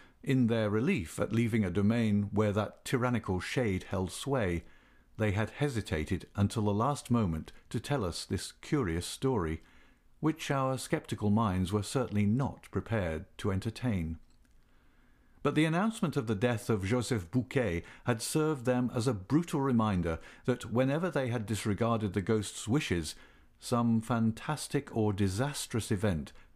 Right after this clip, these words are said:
had brought them to a sense of their dependence.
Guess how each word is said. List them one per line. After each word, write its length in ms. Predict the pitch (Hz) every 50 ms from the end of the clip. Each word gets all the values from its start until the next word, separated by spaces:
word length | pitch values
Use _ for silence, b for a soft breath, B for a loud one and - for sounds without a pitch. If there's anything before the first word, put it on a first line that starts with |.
| b -
had 220 | - 107 101 90 90
brought 280 | 110 131 131 - -
them 220 | 82 82 78 80 82
to 160 | - - 98
a 40 | 95
sense 480 | 92 - - - 131 98 82 - - -
of 120 | 80 -
their 120 | 92 90
dependence. 760 | 87 110 107 - - 127 110 87 82 78 76 78 - - -